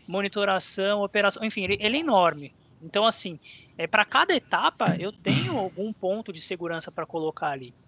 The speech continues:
Não, não tem nenhuma etapa que não tem que ter um ponto. Desde um requisito, até um teste, até uma monitoração, até um teste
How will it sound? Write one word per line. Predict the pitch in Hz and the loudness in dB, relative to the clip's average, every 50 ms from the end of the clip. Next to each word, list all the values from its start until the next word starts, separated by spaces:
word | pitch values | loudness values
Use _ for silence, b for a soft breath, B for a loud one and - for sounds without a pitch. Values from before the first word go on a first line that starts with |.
| _ _ _ | _ _ _
Não, | 175 165 170 175 170 170 | -10 -8 -6 -6 -6 -4
não | 170 170 175 | -6 -2 2
tem | 240 254 | 2 4
nenhuma | 285 311 330 311 | 4 4 4 2
etapa | 285 - 240 220 220 226 | 4 6 6 6 6 4
que | - 214 | 0 -2
não | 202 196 | -4 -4
tem | 180 196 190 | -4 -6 -6
que | - 190 | -8 -8
ter | - 196 180 | -6 -4 -4
um | 175 165 | -4 -4
ponto. | - 175 160 151 131 - - b b b b b b b | -4 -6 -6 -6 -8 -12 -20 b b b b b b b
Desde | - 175 226 254 233 | 2 4 4 4 4
um | 247 | 0
requisito, | 202 208 208 - 160 143 127 143 190 240 277 277 - - 202 | -2 -2 -4 -4 -6 -8 -8 -4 -2 0 0 -2 0 -2 -2
até | 175 - 202 | -2 0 -2
um | 196 180 165 | -2 -2 -6
teste, | - _ - 185 214 247 254 240 - - - - | -8 _ 2 2 4 4 4 4 2 2 0 -2
até | 180 - 202 | -2 -2 -2
uma | 190 185 | -2 -2
monitoração, | 185 180 175 - 185 170 160 147 - - - 185 214 233 240 233 214 190 | -4 -6 -6 -4 -2 -2 -2 -2 -4 -2 0 2 2 2 2 2 0 -2
até | 170 - 202 196 | -2 -2 -4 -4
um | 185 170 | -4 -2
teste | - 185 180 175 - - 190 | 0 0 0 0 0 -4 -6